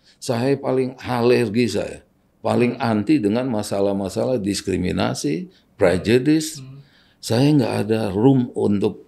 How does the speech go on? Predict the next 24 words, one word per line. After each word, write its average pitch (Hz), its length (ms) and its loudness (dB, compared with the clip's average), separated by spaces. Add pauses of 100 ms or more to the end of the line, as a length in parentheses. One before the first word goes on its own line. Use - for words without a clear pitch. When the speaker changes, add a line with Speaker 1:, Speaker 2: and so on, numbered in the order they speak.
(140)
Speaker 1:
toleransi 95 720 -2
untuk 82 260 -6
hal 85 220 -6
seperti 82 480 -10
itu. 85 320 -14 (340)
Speaker 2:
Hmm. 143 640 -18
Speaker 1:
Nah, 95 160 -2
jadi 104 320 4
kalau 120 260 6
kita 101 300 2
mau 101 400 0
menegaskan 101 880 0
orang, 117 400 0
termasuk 180 480 -2
whistleblowing 143 720 4
policy 113 680 0
itu 127 260 -2
adalah 117 400 2
tool 147 580 4 (1000)
untuk 117 360 0
mendisiplinkan 110 960 2
orang, 95 500 -2
sehingga 120 440 0
kita, 85 420 -2